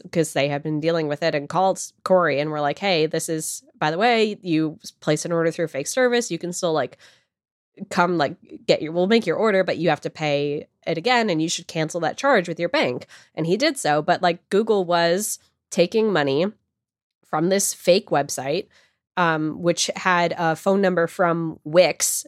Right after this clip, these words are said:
like, the Wix page, not from an individual business,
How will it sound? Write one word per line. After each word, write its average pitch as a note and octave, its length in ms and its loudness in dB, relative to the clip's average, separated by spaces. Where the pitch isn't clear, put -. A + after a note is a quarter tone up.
like, E3+ 260 0
the F3+ 220 0
Wix F#3+ 400 0
page, C#3+ 640 -2
not F3+ 360 2
from E3+ 260 0
an F3+ 160 -2
individual F3 480 2
business, D#3 640 -4